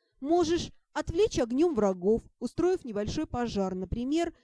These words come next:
спалив занавески. Наконец, это страшное оружие. Смотри». Ти перевёл взгляд на один из гранитных валунов у озера, и я увидела, как камень объял тёмный огонь.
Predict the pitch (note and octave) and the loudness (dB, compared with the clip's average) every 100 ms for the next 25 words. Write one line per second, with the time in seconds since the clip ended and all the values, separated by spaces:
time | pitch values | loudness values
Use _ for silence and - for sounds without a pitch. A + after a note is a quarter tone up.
0 | _ - - C4 D4 B3+ G3+ G3 E3+ E3 | _ -6 -2 0 0 -2 -4 -4 -4 -8
1 | - - - _ G#3+ G#3+ A#3+ B3 D#4+ D#4+ | -8 -20 -20 _ -4 0 2 2 0 -2
2 | G#3 G3+ - A3 A3+ - D4+ D#4+ E4 B3 | -6 -6 -4 -2 -2 -4 -8 -8 -8 -8
3 | F3 D#3+ - - C#4+ F4+ C#4 E3 _ _ | -12 -14 -14 -6 -6 -4 -6 -8 _ _
4 | _ _ _ _ _ - C4 D#4+ - _ | _ _ _ _ _ -6 0 0 -2 _
5 | - A#3+ E4 E4+ B3+ C4 C4+ C4 A#3 A3+ | 0 2 2 0 -2 -4 -4 -4 -4 -4
6 | A3+ F4 F4+ C#4 A3 G#3+ B3 B3+ F4+ F4 | 0 0 0 -2 -10 -2 0 2 -2 -2
7 | E4 D4+ D4+ D4 D#4+ - C#4+ B3 F#3+ F3 | -4 -2 0 0 -2 -2 -2 -2 -2 -4
8 | E3+ - _ G#3 A3 G#3 G3 C4+ B3+ G#3 | -10 -12 _ 0 4 4 2 -2 0 -2
9 | - G3 - C#4 E4+ C#4 F3+ - _ G3 | -2 -8 -6 -4 -4 -4 -8 -12 _ -4
10 | F#3 F#3+ C4 D4 - B3+ B3+ C4 C4+ G3 | -2 -2 -4 -4 -8 -6 -6 -6 -8 -4
11 | F3+ | -6